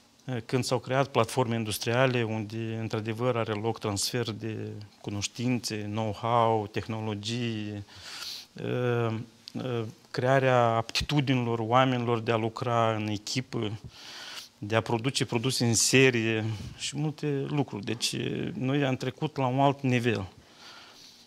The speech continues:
Ce se întâmplă? Că începând cu întâi ianuarie, odată cu punerea în aplicare a noului cod vamal, toate mărfurile introduse din zonele economice libere pe teritoriul Republicii Moldova trebuie să fie taxate. Lucru care n-a fost până acum.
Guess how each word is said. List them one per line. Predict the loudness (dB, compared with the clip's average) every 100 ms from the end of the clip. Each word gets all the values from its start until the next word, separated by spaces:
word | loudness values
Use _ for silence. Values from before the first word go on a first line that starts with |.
| -20 -20 -20 -20 -20 _ _ _ -2
Ce | 2
se | 4
întâmplă? | 4 4 0 -2
Că | -10 -4
începând | -2 0 2 2
cu |
întâi | 4 4
ianuarie, | 4 6 4 4
odată | 2 -2 -2
cu | -4 -4
punerea | -2 -2
în | -2
aplicare | -4 -4 -2
a | 0
noului | -2 -4 -4
cod | -4
vamal, | -2 -2 0 0
toate | 0 -2 -2
mărfurile | 0 0 -2 -6 -4 -4 -6 -10 -18 -18 _ -4
introduse | -2 2 2 2 0 -2
din | -4
zonele | -2 -2 -2 -6
economice | -6 -4 -2 -4 -6
libere | -4 -4
pe | -4
teritoriul | -2 -2 2 2
Republicii | 2 0 -2
Moldova | -2 -2
trebuie | 0 -2
să | -2
fie | -4
taxate. | -4 -6 -6 -6 -10 -20 _ -20 -20 -20 -20 -20 _ _ _ _ _
Lucru | -8 -6 -6
care | -4 -2
n-a | -2
fost | -2 -4 -4
până | -4 -6
acum. | -6 -10 -12